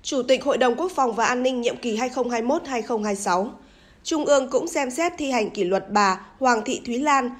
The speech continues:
Ủy viên Ban Chấp hành Trung ương Đảng khóa mười ba, nguyên Bí thư Tỉnh ủy, Chủ tịch Hội đồng Nhân dân tỉnh Vĩnh Phúc.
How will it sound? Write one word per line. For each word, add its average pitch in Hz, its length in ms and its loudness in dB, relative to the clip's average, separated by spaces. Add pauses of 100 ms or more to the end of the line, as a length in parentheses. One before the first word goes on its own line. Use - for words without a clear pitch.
(160)
Ủy 226 160 0
viên 269 180 2
Ban 269 160 4
Chấp 330 160 -4
hành 240 200 -2
Trung 262 160 -4
ương 247 180 2
Đảng 220 240 2
khóa 196 140 0
mười 269 200 0
ba, 240 360 2 (180)
nguyên 285 240 2
Bí 240 140 0
thư 285 160 -4
Tỉnh 226 200 -2
ủy, 190 280 4 (180)
Chủ 254 220 0
tịch 226 140 0
Hội 254 100 2
đồng 247 220 2
Nhân 269 140 0
dân 254 240 -2
tỉnh 165 200 0
Vĩnh 202 140 -4
Phúc. 311 200 -2